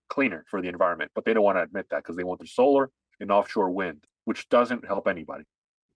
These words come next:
Look at Europe. They abandoned it. Just like they abandoned the wealth tax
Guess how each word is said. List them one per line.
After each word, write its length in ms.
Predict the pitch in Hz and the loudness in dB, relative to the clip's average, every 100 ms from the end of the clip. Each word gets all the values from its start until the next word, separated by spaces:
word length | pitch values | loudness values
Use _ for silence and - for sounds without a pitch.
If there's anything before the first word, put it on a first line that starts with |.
| _ | _
Look 120 | 135 | 0
at 80 | 160 | 2
Europe. 260 | 120 85 - _ _ _ | 2 2 -2 _ _ _
They 80 | 135 | 2
abandoned 440 | 131 127 101 76 | 4 4 0 -10
it. 100 | 76 _ _ _ _ _ _ _ _ _ _ _ _ | -20 _ _ _ _ _ _ _ _ _ _ _ _
Just 140 | - 135 | -8 -2
like 120 | 139 | 0
they 80 | 135 | 0
abandoned 380 | 120 117 113 95 | 0 -2 -4 -4
the 60 | |
wealth 260 | 117 156 - | 2 2 2
tax 460 | 139 131 - - | 0 0 -2 -18